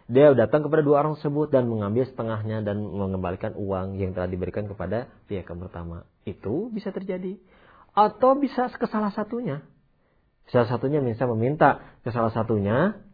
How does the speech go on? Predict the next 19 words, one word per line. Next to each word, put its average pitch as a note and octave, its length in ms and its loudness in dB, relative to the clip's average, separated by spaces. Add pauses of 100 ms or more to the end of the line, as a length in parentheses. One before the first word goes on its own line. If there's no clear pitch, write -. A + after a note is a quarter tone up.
(420)
eh, G2+ 240 -4
untuk A2 280 -4
mengembalikan G#2+ 400 -2
seperempat A2 480 0
berarti. F2+ 400 -8
Kalau F#2 240 -4
misalnya F#2 360 -8
ini F2+ 120 -8
setengah, C3 480 -10
di-, A#2 160 -14
dibagi F#2+ 320 -6
dua A#2 160 -2
menjadi A2+ 240 -6
seperempat, F#2+ 400 -10 (240)
seperempat. F2+ 440 -10
Jadi A2 200 0
seperempat C3 560 0
kepada G2+ 640 -2
dia, G#2 440 -2